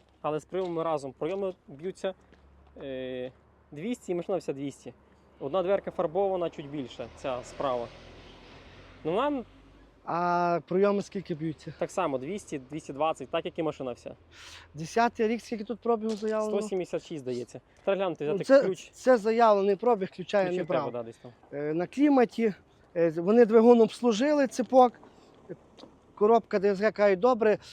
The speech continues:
Speaker 2: е, в цих машинах йде не дев'яносто там кіловат, один і чотири Т С А, а щось сто тридцять чи сто тридцять шість.
Speaker 1: Да.
Speaker 2: Це просто самольот. Ну, звісно, обслуговування трошки, можливо, дорожче.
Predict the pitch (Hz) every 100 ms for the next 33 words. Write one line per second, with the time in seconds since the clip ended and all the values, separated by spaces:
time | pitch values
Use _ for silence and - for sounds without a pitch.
0 | - - 170 - 247 - 220 - 247 233
1 | 208 190 180 208 214 208 202 196 196 190
2 | 185 190 190 220 226 - 196 196 170 196
3 | 196 185 175 190 - 202 185 185 160 190
4 | 170 180 - 202 165 196 190 156 - -
5 | 165 - 120 117 160 131 _ _ _ _
6 | _ _ - 190 214 208 - 196 202 208
7 | 196 165 139 _ _ - 160 180 208 170
8 | 247 226 233 220 202 180 - 208 247 277
9 | 254 247 233 220 - 214 202 208 202 180
10 | 190 185 170 -